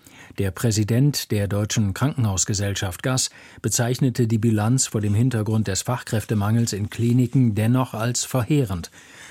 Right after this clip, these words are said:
Das Ausmaß der Bürokratie lähme mittlerweile auch dringende Prozesse wie die Anerkennung von Ärzten. Im Iran sind nach dem tödlichen Anschlag auf den politischen Anführer der Hamas, Haniyeh,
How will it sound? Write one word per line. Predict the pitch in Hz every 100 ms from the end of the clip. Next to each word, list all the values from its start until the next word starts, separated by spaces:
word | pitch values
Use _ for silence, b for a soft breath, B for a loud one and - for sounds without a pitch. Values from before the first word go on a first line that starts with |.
| B
Das | 98 98
Ausmaß | 113 127 135 151 156
der | - 110
Bürokratie | 117 104 101 104 95 - 139 147
lähme | - 113 120 131
mittlerweile | 123 120 107 104 107 104
auch | 92 107
dringende | - 110 127 156 123 107
Prozesse | - 101 - 117 120 117 107
wie | 120 110
die | 107
Anerkennung | - 120 117 113 110 95 98
von | 113 107
Ärzten. | 120 110 - - 80 - _ _ b b b b _ _ _ _ _ _ _ - _ _ _ _ B B B B B B B B B B B
Im | - 143
Iran | 139 123 131 160 131
sind | 104 117
nach | 113 -
dem | 113
tödlichen | 107 147 170 135 123
Anschlag | 127 - 143 120
auf | 107 101
den | 117 110
politischen | 120 117 165 147 127
Anführer | - 135 - 147 110 101
der | 101
Hamas, | 107 101 135 -
Haniyeh, | 110 101 127 147 98 92